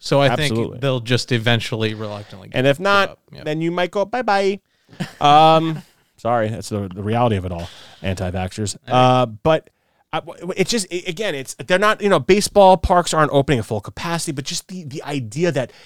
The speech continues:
Speaker 2: 'cause I'm not gonna go right away, but this summer,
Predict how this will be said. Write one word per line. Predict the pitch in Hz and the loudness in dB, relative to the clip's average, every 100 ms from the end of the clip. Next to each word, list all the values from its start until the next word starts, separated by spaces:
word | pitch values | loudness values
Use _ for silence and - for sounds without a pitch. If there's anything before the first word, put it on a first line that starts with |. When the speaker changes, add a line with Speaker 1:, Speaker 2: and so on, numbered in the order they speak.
| _ | _
Speaker 2:
'cause | - | -2
I'm | 208 240 | -2 0
not | 220 | -2
gonna | 190 | 2
go | 160 | 4
right | 139 123 | 6 4
away, | 104 98 - - _ | 2 -4 -8 -20 _
but | 147 139 | -6 -2
this | 139 | -2
summer, | - 131 123 156 170 | 0 -2 -2 -4 -8